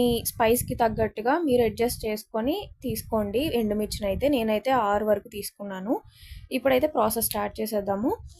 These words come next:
దీనిలో, దీనికోసం అయితే ఫస్ట్ మనం కడాయి పెట్టుకొని అందులో ఒక రెండు గరిటెలు అయితే ఆయిల్ యాడ్ చేసుకోండి. ముగ్గురికి సరిపడా అన్నాను కాబట్టి కొంచెం ఆయిల్ ఎక్కువే ఉంటుంది. So, ఇందులో అయితే మనకి ఎండుమిర్చి తప్ప మిగతా అన్ని స్పైసెస్‌ని యాడ్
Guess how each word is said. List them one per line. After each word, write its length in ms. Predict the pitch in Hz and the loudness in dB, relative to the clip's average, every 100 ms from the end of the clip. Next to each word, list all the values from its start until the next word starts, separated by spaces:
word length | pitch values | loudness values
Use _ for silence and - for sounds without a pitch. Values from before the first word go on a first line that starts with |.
| - - | -20 -2
దీనిలో, 280 | 254 269 269 240 247 | 2 4 4 4 4
దీనికోసం 420 | 254 247 247 247 226 | 4 4 2 2 0
అయితే 140 | 285 285 | 0 0
ఫస్ట్ 220 | 226 - | 0 0
మనం 160 | 233 233 220 | -2 -2 0
కడాయి 220 | 214 220 | 0 0
పెట్టుకొని 360 | 220 - 226 285 254 | -2 -4 0 2 2
అందులో 200 | 220 226 | 2 0
ఒక 80 | 226 214 | 0 -2
రెండు 180 | 214 214 214 | -2 0 0
గరిటెలు 280 | 208 220 208 | 0 0 0
అయితే 140 | 226 214 | 2 2
ఆయిల్ 200 | 202 202 | 2 2
యాడ్ 120 | 202 190 | -2 -4
చేసుకోండి. 500 | 214 - 214 202 262 427 - - - - 247 | -10 -8 -6 -4 -2 -4 -8 -20 -20 -8 -2
ముగ్గురికి 300 | 247 285 277 254 | 4 4 4 2
సరిపడా 280 | 226 247 247 | 4 4 2
అన్నాను 220 | 220 220 214 | 2 0 -2
కాబట్టి 220 | 226 370 277 | -4 -4 -4
కొంచెం 200 | 233 220 208 | -2 -2 0
ఆయిల్ 180 | 208 208 | 0 -2
ఎక్కువే 220 | 208 202 | 0 0
ఉంటుంది. 340 | 196 190 196 370 - - - - | -2 -6 -4 -4 -4 -14 -14 -2
So, 60 | 269 254 | 4 4
ఇందులో 200 | 247 269 262 | 6 6 6
అయితే 240 | 247 302 370 - - - - - 240 | 6 4 2 0 -8 -12 -12 -4 0
మనకి 380 | 226 226 - 294 294 - _ _ - | 0 -2 -4 -4 -4 -10 _ _ 0
ఎండుమిర్చి 480 | 233 247 277 277 262 220 | 4 6 4 4 2 0
తప్ప 220 | 208 277 294 | 2 2 4
మిగతా 220 | 226 226 233 | 4 2 0
అన్ని 180 | 220 247 | 0 0
స్పైసెస్‌ని 500 | 233 220 220 214 254 | 0 0 0 -2 0
యాడ్ 220 | 233 202 | 2 0